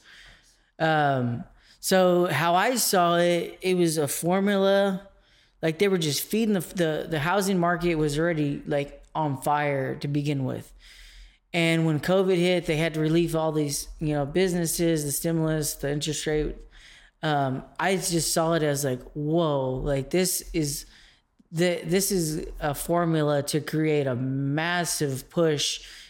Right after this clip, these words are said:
as far as housing prices, what they're gonna go. I mean, a lot of people were fearful that the market was gonna tank, but how I saw is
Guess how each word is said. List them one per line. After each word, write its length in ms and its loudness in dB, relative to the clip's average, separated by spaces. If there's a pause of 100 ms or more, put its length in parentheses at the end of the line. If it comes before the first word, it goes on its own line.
(160)
as 160 -4
far 200 0
as 120 -2
housing 380 0
prices, 360 -2
what 160 -2
they're 120 0
gonna 200 -2
go. 420 -2 (640)
I 80 -2
mean, 140 0
a 60 2
lot 120 4
of 60 -6
people 180 0
were 100 2
fearful 520 0
that 160 0
the 60 -2
market 280 -2
was 120 -2
gonna 160 -4
tank, 400 -4
but 260 -2
how 180 -2
I 120 2
saw 260 0
is 220 -2